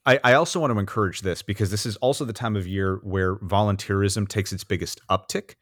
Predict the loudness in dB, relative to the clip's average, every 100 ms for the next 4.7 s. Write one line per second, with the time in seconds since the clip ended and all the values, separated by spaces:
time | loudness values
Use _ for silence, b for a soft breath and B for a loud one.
0 | _ -2 0 2 2 2 2 2 0 -2
1 | -2 0 -2 0 -2 -2 -2 -2 0 0
2 | 0 -2 -4 B B -4 -2 -2 0 0
3 | 0 -2 -2 -2 -4 -4 -2 -4 -4 -10
4 | b _ 0 0 2 2